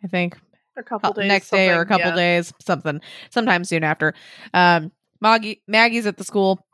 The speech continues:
Speaker 1: Um, she's pondering about how the Fae have been fucking with people at the high school.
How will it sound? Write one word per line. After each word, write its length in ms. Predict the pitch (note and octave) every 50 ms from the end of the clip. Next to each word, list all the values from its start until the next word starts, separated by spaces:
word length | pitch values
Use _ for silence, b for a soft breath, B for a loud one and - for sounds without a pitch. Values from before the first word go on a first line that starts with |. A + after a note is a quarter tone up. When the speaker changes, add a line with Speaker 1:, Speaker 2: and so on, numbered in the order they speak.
| _ -
Speaker 1:
Um, 480 | - F3+ F3+ F3 F3 E3+ E3 D#3+ D#3 D#3+ - _ _ _ - _ _ _
she's 180 | - - - -
pondering 580 | - - F3+ E3+ E3+ E3+ F3 F3 E3+ E3+ E3 E3+ -
about 260 | - F#3+ E3 D#3 E3
how 240 | F3 E3 D#3+ E3 F3 - -
the 80 | - F3+
Fae 340 | - - E3 D#3+ D#3 D#3+ E3+
have 300 | E3+ - - - _ _
been 140 | E3+ E3 E3
fucking 360 | - - E3 E3 - E3+ D#3+
with 220 | D#3+ D#3+ E3+ - _
people 260 | - E3 E3 - D#3+
at 80 | - -
the 60 | F3+
high 180 | - E3 D#3+
school. 500 | E3 - - - F3 E3+ F3 F3 F3+ -